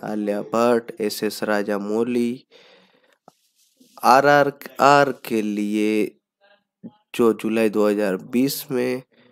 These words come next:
फिल्म को रिलीज करने वाले थे, उनके लिए सभी चीज़, इन सभी कास्ट को बता दिया गया था कि ये फिल्म इस मौके पे आने वाले, तो फिल्म की शूटिंग उस टाइप की कंप्लीट करवाने वाले।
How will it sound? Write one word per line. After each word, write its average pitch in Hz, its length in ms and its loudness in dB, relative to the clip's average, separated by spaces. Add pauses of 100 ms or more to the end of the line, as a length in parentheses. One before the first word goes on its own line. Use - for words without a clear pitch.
(1300)
फिल्म 120 240 -2
को 110 140 -4
रिलीज 107 360 -4
करने 120 380 -2
वाले 123 300 0
थे, 123 320 -6
उनके - 640 -6
लिए 139 320 -2
सभी 131 320 -4
चीज़, 117 280 -8
इन 127 140 -2
सभी 123 280 -4
कास्ट 117 400 -4
को 120 160 -6
बता 117 340 -2
दिया 127 280 0
गया 123 220 0
था 123 200 -4
कि 120 200 -8
ये 113 80 -2
फिल्म 113 380 -10
इस - 280 -10
मौके 113 280 -4
पे 107 140 -8
आने 107 260 -4
वाले, 131 300 -2
तो 127 120 -6
फिल्म 123 260 -8
की 123 100 -10
शूटिंग 123 460 -2
उस 135 220 0
टाइप 104 220 -2
की - 80 -8
कंप्लीट 110 480 -6
करवाने 107 480 0
वाले। 98 300 -4